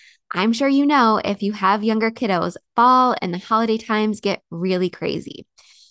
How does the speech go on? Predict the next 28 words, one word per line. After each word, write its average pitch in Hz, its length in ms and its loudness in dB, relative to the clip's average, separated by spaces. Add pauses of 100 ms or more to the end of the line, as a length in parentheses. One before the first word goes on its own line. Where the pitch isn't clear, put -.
So - 260 0
I 202 100 0
like 226 160 -2
to 254 80 -10
take 254 180 -6
this 254 160 -4
time 202 280 -2
to 220 80 -8
kind 196 280 -2
of 175 220 -4
reset 214 720 -2
before 196 260 -2
all 175 120 2
this - 180 -6
craziness 233 480 0
happens 226 480 0 (340)
so 247 120 -2
I 240 80 4
don't 247 180 2
have 262 140 -4
to 254 100 -2
take 220 360 -2 (200)
multiple 202 560 2
breaks 196 420 -4 (180)
throughout 190 420 0
the 175 80 -4
year. - 360 -6
So 202 280 -4